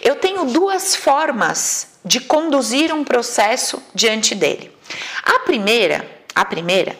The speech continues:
é ajudar essa pessoa a resgatar o seu poder sobre a sua vida, sobre o seu corpo, sobre a sua sexualidade. Ou dizer a ela:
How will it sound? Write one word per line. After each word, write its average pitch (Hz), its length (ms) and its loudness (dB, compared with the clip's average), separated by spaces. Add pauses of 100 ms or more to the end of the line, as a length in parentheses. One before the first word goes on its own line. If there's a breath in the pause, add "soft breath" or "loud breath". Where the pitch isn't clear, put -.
é 208 100 4
ajudar 226 540 0
essa 302 240 -2
pessoa 170 560 -2 (320 loud breath)
a 190 60 2
resgatar 208 1040 0
o 240 100 2
seu 285 500 0 (400)
poder 180 840 2
sobre 185 280 0
a 175 60 2
sua 156 220 0
vida, 147 440 -2 (200 loud breath)
sobre 190 300 0
o 190 40 2
seu - 180 -2
corpo, - 460 -2 (160 loud breath)
sobre 208 260 0
a 214 60 -2
sua 185 220 -2
sexualidade. - 960 -2 (840 loud breath)
Ou 247 500 0 (320)
dizer 277 460 2
a 285 140 4
ela: 139 360 2